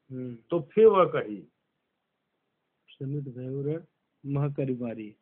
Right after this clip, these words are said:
Speaker 2: माने युद्ध करके थक गए हैं।
Speaker 1: हम्म।
Speaker 2: तो लग-, हाँ, ल-, लखे, लगे लखन सर क्षोभ बढ़ावत,
Speaker 1: हम्म।
Speaker 2: प्रभु समीप कत मोह लजावत।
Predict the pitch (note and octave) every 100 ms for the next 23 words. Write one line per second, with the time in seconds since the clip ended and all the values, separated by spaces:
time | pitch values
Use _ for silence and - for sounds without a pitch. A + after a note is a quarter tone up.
0 | _ _ B2 A2+ C3 D#3 F3+ F3+ F3+ F#3+
1 | F#3 E3+ F3 G3 G#3 G#3 G#3 A3+ F#3 A2+
2 | - _ C3+ C3+ B2+ A2 _ _ _ _
3 | _ _ _ _ _ _ _ D3+ D#3+ F3
4 | D#3 - - - D3 C3+ C3+ C#3+ - D3+
5 | D#3 D3 F3+ F#3+ F#3 - - D3+ E3 F#3+
6 | F#3+ F3 D3 E3 E3 E3+ E3+ C#3+ D#3 E3+
7 | C#3+ C#3 C#3 D3 E3+ - - - - C3
8 | B2 B2 E3 D3+ D3 D3 E3 E3 C#3+ D#3+
9 | D#3 D3 D#3 D3 D3 C#3 C3 D#3+ D#3